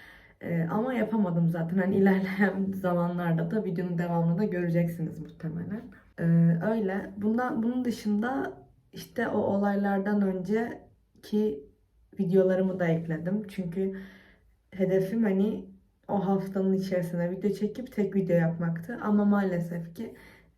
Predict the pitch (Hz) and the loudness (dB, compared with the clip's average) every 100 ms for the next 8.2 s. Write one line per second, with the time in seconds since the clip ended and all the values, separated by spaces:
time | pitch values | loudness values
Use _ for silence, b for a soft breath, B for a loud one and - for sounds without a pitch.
0 | - 202 196 180 165 165 226 - - _ | -2 0 0 0 0 0 -4 -10 -18 _
1 | - 202 196 202 214 240 247 - - _ | -6 -2 -2 -4 -6 -8 -10 -20 -20 _
2 | _ _ _ - 214 202 196 185 170 165 | _ _ _ -4 0 0 0 -2 -2 -2
3 | 170 170 226 - - 175 170 165 165 165 | -4 -6 -8 -10 -8 -4 0 2 0 -4
4 | - - - - 214 - - 196 190 196 | -12 -20 -12 -4 -4 -4 0 2 4 2
5 | 190 214 196 190 180 185 185 170 156 160 | 2 0 2 2 2 0 -2 -2 -2 -2
6 | 165 - 196 208 - 180 175 175 170 170 | -6 -6 -4 -2 -2 -6 -6 -6 -4 -4
7 | - 180 175 165 - 170 165 170 - 165 | -4 -4 -4 -4 -4 -2 0 0 -4 -2
8 | 165 165 | -2 -2